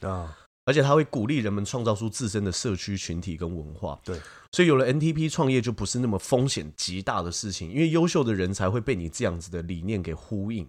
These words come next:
Speaker 2: 啊，
Speaker 1: 啊。
Speaker 2: 他可能就会那个加入我的行列啊。
Speaker 1: 嗯。
Speaker 2: 呃，OK，OK。
Speaker 1: OK，OK，OK。
Speaker 2: 啊，所以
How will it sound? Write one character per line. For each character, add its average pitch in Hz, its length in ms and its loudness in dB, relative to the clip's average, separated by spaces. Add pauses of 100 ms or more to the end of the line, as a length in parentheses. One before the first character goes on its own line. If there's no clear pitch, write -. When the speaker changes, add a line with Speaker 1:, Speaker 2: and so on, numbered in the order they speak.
Speaker 2:
啊， - 220 -10
Speaker 1:
啊。 98 80 -6
Speaker 2:
他 95 140 -4 (120)
可 - 100 -6
能 92 140 -4
就 110 100 -2
会 110 160 2 (500)
那 98 100 -6
个 87 140 -6
加 110 260 4
入 117 180 0
我 82 100 -2
的 80 120 -4
行 78 260 -6
列 85 240 -4 (300)
啊。 82 140 -10
Speaker 1:
嗯。 92 180 -8 (120)
Speaker 2:
呃， 85 80 -8 (120)
OK，OK。 95 680 0
Speaker 1:
OK，OK，OK。 98 600 -6
Speaker 2:
啊， 95 100 2
所 123 140 2
以 - 40 0